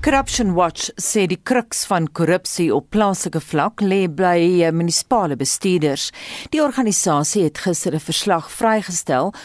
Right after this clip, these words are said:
wat fokus op die korrupsie wat munisipaliteite vir bykans tien jaar reeds lam lê.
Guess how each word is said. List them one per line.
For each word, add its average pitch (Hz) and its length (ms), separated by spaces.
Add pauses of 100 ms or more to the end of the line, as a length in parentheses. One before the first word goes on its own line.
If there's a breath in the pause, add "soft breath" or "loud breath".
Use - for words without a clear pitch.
(200 loud breath)
wat 233 220
fokus 262 500
op 208 220
die 214 100
korrupsie 208 640
wat 151 240
munisipaliteite 170 1040
vir 196 220
bykans 175 580
tien 214 240
jaar 123 340
reeds 127 380
lam 151 340
lê. 131 260